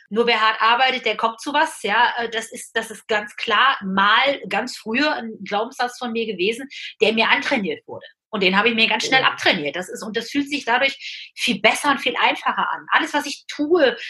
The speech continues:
Speaker 1: tue ich mit viel mehr Leichtigkeit. Ja? Das heißt also, na, nochmal, jeder Glaubenssatz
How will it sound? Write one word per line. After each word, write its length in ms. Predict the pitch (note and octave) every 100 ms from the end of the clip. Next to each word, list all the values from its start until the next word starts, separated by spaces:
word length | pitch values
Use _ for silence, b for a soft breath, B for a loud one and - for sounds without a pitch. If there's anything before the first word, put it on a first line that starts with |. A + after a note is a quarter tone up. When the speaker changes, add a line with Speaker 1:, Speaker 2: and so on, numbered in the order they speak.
| B
Speaker 1:
tue 120 | -
ich 120 | C#4 C4+
mit 160 | A3+
viel 180 | - C#4+
mehr 140 | C4+
Leichtigkeit. 640 | F#3+ A#3+ - D#4 - - - - _ _ -
Ja? 260 | D#3+ A#3+ - B
Das 120 | G#3+
heißt 180 | B3 C4
also, 280 | - C4+ C4 -
na, 200 | - D#4
nochmal, 440 | E4+ D#4+ - D3+ B2 - _ _
jeder 460 | - A#3 D4 E4 D#4+
Glaubenssatz 880 | D#4+ C4+ C#4 B3+ - - - - -